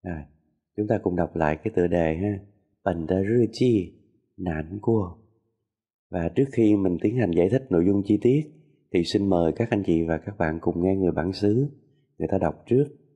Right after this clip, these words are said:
Một lần đọc chậm chậm và lần thứ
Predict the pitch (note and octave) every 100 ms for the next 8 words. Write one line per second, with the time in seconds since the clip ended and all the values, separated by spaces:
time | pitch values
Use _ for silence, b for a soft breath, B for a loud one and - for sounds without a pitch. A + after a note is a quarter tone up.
0 | _ _ _ _ - E2+ E2+ - F2+ E2+
1 | E2+ E2 - E2 F2+ D#2+ D#2+ F2+ F#2 E2+
2 | E2+ E2 A2